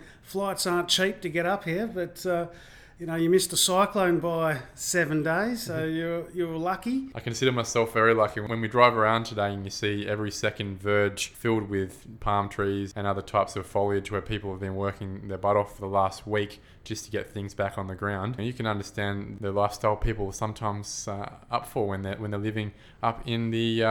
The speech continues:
Speaker 2: iron ore region.
Speaker 1: We dodged a bullet. You know, Hedland copped it a lot more than we did because they were, they were on the, the eastern side of the eye of the cyclone. Uh, so they had a lot more damage, a lot more flooding. And what that means in real estate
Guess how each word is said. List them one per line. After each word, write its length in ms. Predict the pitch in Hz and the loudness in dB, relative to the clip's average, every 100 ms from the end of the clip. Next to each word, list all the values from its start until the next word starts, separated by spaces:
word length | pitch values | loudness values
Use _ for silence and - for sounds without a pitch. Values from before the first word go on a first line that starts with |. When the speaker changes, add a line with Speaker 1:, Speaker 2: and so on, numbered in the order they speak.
| 113 | 4
Speaker 2:
iron 300 | 117 117 117 | 6 6 6
ore 160 | 117 117 | 4 4
region. 320 | 139 120 95 - - - - - | 2 -2 -10 -16 -20 -20 -20 -14
Speaker 1:
We 160 | 202 | -10
dodged 400 | 226 220 196 - 151 | -2 0 0 -2 -6
a 20 | |
bullet. 400 | 131 151 160 147 - - | -6 -4 -4 -6 -14 -8
You 120 | 143 | -4
know, 160 | 147 143 | -4 -4
Hedland 540 | 135 180 170 151 131 | -4 -4 -4 -4 -4
copped 260 | 165 160 147 | -6 -8 -8
it 80 | 135 | -8
a 80 | |
lot 240 | 143 147 160 | -6 -6 -4
more 180 | 151 139 | -4 -2
than 140 | 139 | -4
we 160 | 156 165 | -2 0
did 380 | 180 185 160 117 143 | 0 -2 -10 -16 -16
because 400 | 147 143 127 - | -12 -10 -10 -8
they 140 | 147 | -8
were, 220 | 147 147 147 | -6 -6 -6
they 140 | 147 | -6
were 160 | 147 147 | -6 -6
on 140 | 139 | -4
the, 240 | 135 131 127 - | -4 -4 -8 -8
the 80 | |
eastern 320 | 156 151 - 135 | -6 -6 -6 -6
side 360 | 160 151 156 | -6 -4 -4
of 260 | 147 117 - | -4 -8 -14
the 140 | 147 | -12
eye 180 | 143 151 | -8 -8
of 100 | 143 | -8
the 60 | 131 | -6
cyclone. 560 | 165 170 170 196 202 202 - - - - - 147 | -6 -6 -4 -2 -2 -6 -20 -20 -20 -20 -18 -12
Uh, 140 | 147 | -12
so 180 | 135 143 | -10 -8
they 120 | 151 | -4
had 80 | 156 | -4
a 40 | |
lot 200 | 151 160 | -4 -6
more 160 | 165 139 | -8 -6
damage, 400 | 131 156 156 131 | -6 -4 -4 -4
a 40 | |
lot 120 | 156 156 | -8 -8
more 140 | 139 | -8
flooding. 500 | - 165 165 170 165 - - - - - | -6 -4 -2 -2 -4 -10 -20 -20 -20 -16
And 280 | 160 165 180 | -10 -8 -8
what 180 | 233 - - | -8 -12 -12
that 280 | 190 175 175 | -10 -10 -6
means 440 | 170 170 170 143 | -4 0 0 -2
in 200 | 151 143 | -4 -6
real 280 | 147 165 170 | -4 -2 -2
estate 460 | 170 - 180 196 | -4 -6 -6 -6